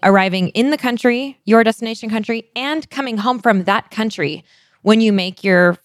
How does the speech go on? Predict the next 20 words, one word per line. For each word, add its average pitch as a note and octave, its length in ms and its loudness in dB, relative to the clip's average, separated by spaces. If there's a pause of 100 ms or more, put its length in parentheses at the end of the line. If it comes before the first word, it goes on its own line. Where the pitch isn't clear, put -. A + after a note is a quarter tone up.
future F3 600 0
travel - 520 -2
plans. - 540 -14
And F#3 200 -2
again, D#3+ 420 -4
these G3 280 -4
are F#3 180 2
going F3+ 340 2
to F#3 100 -6
be F3 120 -4
changing. - 600 -6
And E3+ 140 -2
so E3 180 2
don't E3+ 300 -2
check - 240 -6
once, - 420 -8
like, D#3+ 200 0
keep - 340 -12 (140)
checking. - 400 -10
<laughs> G3 60 -2